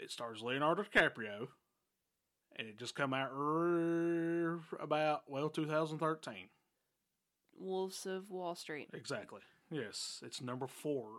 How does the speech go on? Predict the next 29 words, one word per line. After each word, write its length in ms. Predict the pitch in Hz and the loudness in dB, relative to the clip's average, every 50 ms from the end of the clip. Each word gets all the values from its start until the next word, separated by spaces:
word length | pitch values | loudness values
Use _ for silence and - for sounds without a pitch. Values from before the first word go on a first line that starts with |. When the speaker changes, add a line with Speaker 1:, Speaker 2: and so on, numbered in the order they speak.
| - - | -12 -10
Speaker 1:
on 140 | 117 110 107 | -10 -10 -10
this 180 | 107 104 - | -10 -10 -10
list. 480 | - 110 95 92 90 - - - - - _ _ _ _ _ _ _ _ _ _ - - - - - - _ | -10 -12 -12 -12 -10 -12 -12 -12 -16 -20 _ _ _ _ _ _ _ _ _ _ -20 -20 -20 -20 -20 -18 _
The 80 | - 156 | 2 8
number 220 | 165 202 214 185 | 8 10 10 10
one 200 | 185 175 180 175 | 10 10 10 8
is 140 | 160 147 131 | 8 6 6
a 60 | 147 | 4
movie 220 | 147 151 151 147 139 | 4 4 4 4 4
called 180 | - 147 131 120 | 2 2 2 2
Swearnet, 800 | - - - - 156 143 139 135 123 120 110 104 110 110 _ - _ _ 160 | 0 -4 -4 2 2 2 2 2 -2 -4 -6 -8 -10 -14 _ -20 _ _ -4
the 100 | 143 143 | -2 0
movie. 460 | 143 143 139 131 117 113 110 117 _ _ _ _ | 4 4 4 2 2 -4 -10 -12 _ _ _ _
And 220 | - 135 127 123 131 | -6 -4 -2 0 0
it's 160 | 139 139 - | 0 0 2
actually 340 | 170 165 160 - - 175 147 | 0 0 0 2 0 2 2
got 120 | 143 139 127 | 2 2 0
an 80 | 123 127 | -2 -2
N 120 | 135 143 | -4 -4
C 160 | 139 - 143 226 | -2 -4 0 2
seventeen 300 | 240 233 202 127 127 123 | 2 2 2 2 0 -2
Speaker 2:
Well, 80 | - 226 | -2 0
I 40 | |
mean, 220 | 233 240 240 226 220 | 2 2 2 0 0
Speaker 1:
rating. 140 | 185 156 190 | -2 -2 0
Speaker 2:
like, 360 | 196 185 175 147 - - - _ | 2 2 0 -2 -4 -12 -20 _
y-, 340 | - 196 190 170 - 87 80 139 | -14 -12 -12 -12 -12 -12 -12 -12
with 340 | 190 196 202 220 214 214 - | -10 0 2 2 2 2 2
a, 140 | 214 202 196 | 0 0 2